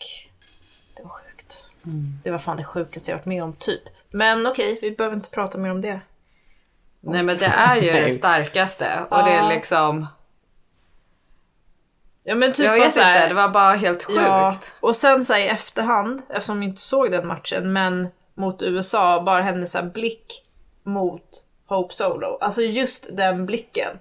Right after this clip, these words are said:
Speaker 1: när Hope Solo håller på att jiddra med sina handskar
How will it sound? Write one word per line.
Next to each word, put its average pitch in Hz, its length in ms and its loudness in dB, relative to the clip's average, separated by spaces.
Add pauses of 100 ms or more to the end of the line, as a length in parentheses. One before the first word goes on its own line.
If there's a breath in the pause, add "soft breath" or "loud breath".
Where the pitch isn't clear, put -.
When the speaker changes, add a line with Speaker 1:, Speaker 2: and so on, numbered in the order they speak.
(120)
Speaker 1:
när 196 100 -6
Hope 190 220 -4
Solo 185 280 -4
håller 170 160 -2
på 180 100 -6
att 175 60 -2
jiddra 180 300 -2
med 180 120 -8
sina 175 140 -10
handskar 175 560 -4